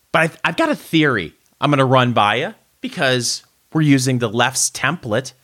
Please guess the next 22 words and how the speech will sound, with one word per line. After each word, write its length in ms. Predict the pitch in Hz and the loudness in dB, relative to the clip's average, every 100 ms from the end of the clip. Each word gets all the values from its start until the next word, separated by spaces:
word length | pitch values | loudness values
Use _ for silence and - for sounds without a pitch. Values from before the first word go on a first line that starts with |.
| _ _ | _ _
against 400 | - 135 156 135 | -4 -2 0 0
them. 240 | 185 190 160 165 | 0 0 -4 -2
Let's 240 | 381 - | -2 0
use 200 | 392 240 | 0 2
Never 340 | 175 160 196 202 | 2 2 2 2
Trump's 440 | - 147 113 - | 2 0 0 -2
template 460 | - 131 127 120 110 | -4 -4 -2 -2 -2
against 380 | 110 110 - - | 0 -2 -2 0
them, 280 | 147 127 | 0 0
huh? 240 | 80 107 - _ _ _ _ _ _ - - - | -4 -4 -6 _ _ _ _ _ _ -20 -20 -6
Exit 400 | 247 277 - 269 | -4 -4 -6 -4
polling 340 | 208 160 135 123 | 0 2 2 -2
has 120 | 117 | -2
shown 460 | - 113 95 131 - _ _ _ - | -2 -2 -4 -6 -16 _ _ _ 0
that 400 | 139 123 - _ _ | 2 2 -2 _ _
in 160 | 139 160 | -2 2
this 200 | 185 - | 2 0
election, 540 | 175 127 110 - 127 | 2 0 0 -2 -4
Trump 420 | 139 - 151 175 - _ | -4 -2 -2 -2 -8 _
expanded 640 | - 123 - 151 147 175 175 | -8 -6 -4 -2 -2 0 -2
his 200 | 170 143 | -2 -4
base. 520 | 131 117 92 - - | -2 -2 -2 -6 -8